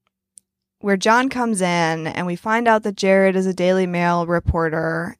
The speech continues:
and John accuses him of getting his story. But we don't actually hear Sarah talk to Jared. I mean, what I wrote down on my paper is she wouldn't have told him things, would she? Like,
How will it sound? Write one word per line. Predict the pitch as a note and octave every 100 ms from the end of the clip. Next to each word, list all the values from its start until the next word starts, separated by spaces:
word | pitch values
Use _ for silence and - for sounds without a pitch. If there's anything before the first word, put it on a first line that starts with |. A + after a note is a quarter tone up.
| -
and | F3 E3+ E3 E3+
John | G#3 G#3 G3+
accuses | - G#3 F#3+ F3+
him | - F#3
of | F3+ F3+
getting | F3 F#3
his | G3 G3
story. | - - F3+ E3 E3 D#3+ E3 - _ _ _ _ _ _ _ _ _ _ _ -
But | A3
we | A3+ C4+
don't | G4+ G#4
actually | - C#4+ - B3+
hear | A3 - B3+ B3
Sarah | - - G#3+ A#3+ G#3+ F#3+
talk | - - A3 A3+
to | - F#3+
Jared. | - F3+ F#3 - - -
I | B3+
mean, | C#4
what | C4
I | C4 E4+ A4+
wrote | C4+
down | A3+ A3
on |
my | G3+
paper | F#3+ G3+ G#3 G3+
is | F#3+ F#3 F#3+ -
she | - - D4
wouldn't | C#4 F4 E4+
have | A#3
told | - - G#3+ F#4+
him | B3 F3
things, | D#3 D#3+ E3 G3+
would | F3+ F3+ A#3+
she? | - E4+ G4 A#4 - - _ -
Like, | A#3+